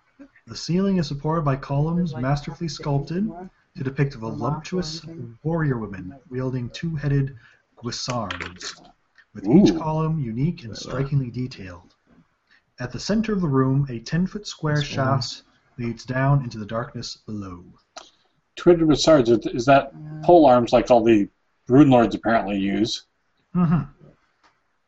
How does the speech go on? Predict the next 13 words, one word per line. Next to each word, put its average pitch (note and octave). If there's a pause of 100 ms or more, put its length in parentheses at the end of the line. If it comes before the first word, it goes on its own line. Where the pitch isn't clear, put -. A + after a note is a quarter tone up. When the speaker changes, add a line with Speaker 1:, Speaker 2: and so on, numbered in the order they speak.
(1000)
Speaker 3:
Or G#2+
at G2+
least G#2
the F2 (760)
Speaker 4:
Mm-hmm. D3+ (440)
Mm-hmm. C#3 (1500)
Okay. - (1200)
Speaker 3:
guisard. - (760)
Speaker 2:
That's D#3+
Speaker 4:
What? E3 (280)
Speaker 2:
That's -
in E3+
case E3